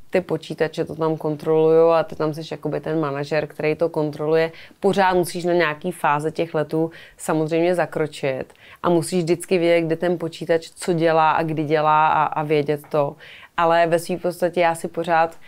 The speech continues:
jednou za tři měsíce pronajmu malou sesničku a chci se s ní projet, protože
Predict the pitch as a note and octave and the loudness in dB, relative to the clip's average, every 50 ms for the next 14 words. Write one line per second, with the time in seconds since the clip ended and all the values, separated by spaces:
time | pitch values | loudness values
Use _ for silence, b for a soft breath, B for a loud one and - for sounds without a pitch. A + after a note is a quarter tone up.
0 | B B B B B F#3+ F3+ E3 E3+ F3 F3 F3 E3 F3 E3 - - E3+ E3 E3 | B B B B B 0 0 2 2 2 2 2 0 0 -2 -2 -2 -2 0 0
1 | D#3 - - E3 - - E3 E3 E3 D#3+ D#3+ D#3+ D#3+ D#3+ E3 E3 E3 E3 D#3+ D#3 | -2 -4 -6 -6 -2 -2 -2 -2 0 0 0 2 2 2 2 2 2 2 2 2
2 | D#3+ E3 D#3+ D#3+ - E3 - - D#3+ D3+ D3 - - - E3 E3 E3+ E3 - - | 2 2 0 -2 -8 -10 -8 -6 -6 -6 -6 -8 -6 0 0 0 0 0 -2 -8
3 | E3 D#3+ - - D#3 - - F3 E3 E3+ E3 D#3+ D#3+ D#3 E3 D#3+ - D3+ - F3 | -8 -8 -8 -10 -8 -6 -4 -4 -2 2 2 2 2 2 -2 -4 -4 -2 -2 -2
4 | F3 | -2